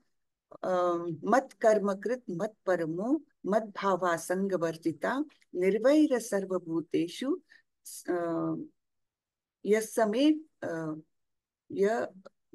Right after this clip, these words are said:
एक लाइन भूल गई मैं, चलिए, तो यानी मत, "मत कर्म कृत मत परमो",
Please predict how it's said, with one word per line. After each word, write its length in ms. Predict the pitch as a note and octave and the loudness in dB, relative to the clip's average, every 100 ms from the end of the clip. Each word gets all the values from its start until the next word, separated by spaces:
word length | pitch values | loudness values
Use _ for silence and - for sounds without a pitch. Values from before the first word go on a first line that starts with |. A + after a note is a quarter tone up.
| - _ _ - - - - - - | -20 _ _ -20 -20 -20 -20 -14 -4
एक 200 | E3+ E3 | -4 -2
लाइन 240 | E3 D#3+ D3+ | -2 0 0
भूल 180 | E3+ E3+ | 2 2
गई 180 | E3 | 2
मैं, 160 | D#3+ D#3+ - _ _ | 0 -2 -6 _ _
चलिए, 280 | - F#3 E3 | 0 2 2
तो 320 | D#3+ A3+ D4 - _ - | 2 2 2 -2 _ 0
यानी 300 | F#3+ A#3+ C#4 C4+ | 2 4 0 -2
मत, 360 | F3+ G#3+ A#3+ - - | 0 2 2 -2 -2
"मत 240 | C4 C#4+ - | 0 0 0
कर्म 280 | G#3+ F#3+ | 0 0
कृत 300 | F3+ A3 C#4+ - F3 | -2 -2 -4 -4 -4
मत 200 | G#3 - - | -2 -4 -2
परमो", 560 | E3+ C#3+ C#3+ F3+ D#3+ | 0 0 2 2 0